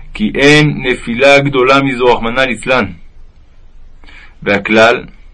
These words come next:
כשיש מחלוקת, כל מי שהוא שומר את הברית יותר מחברו, יוכל להפיל את חברו לתאוות ממון, כי כל ישראל נקראים צדיקים על ידי שהם נימולים, והעיקר הוא הצדיק האמת השומר בריתו בתכלית השלמות,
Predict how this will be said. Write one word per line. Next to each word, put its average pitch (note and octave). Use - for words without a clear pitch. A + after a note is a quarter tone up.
כשיש C#3
מחלוקת, B2
כל D3+
מי D3+
שהוא A#2
שומר B2+
את B2+
הברית B2+
יותר C3+
מחברו, A#2+
יוכל G#2+
להפיל A2
את C3+
חברו A#2+
לתאוות C3
ממון, A#2+
כי -
כל C#3
ישראל C#3
נקראים C3+
צדיקים A#2
על G#2
ידי B2
שהם B2+
נימולים, B2
והעיקר G2
הוא C#3+
הצדיק C#3
האמת C3+
השומר C3
בריתו B2
בתכלית C3
השלמות, A2+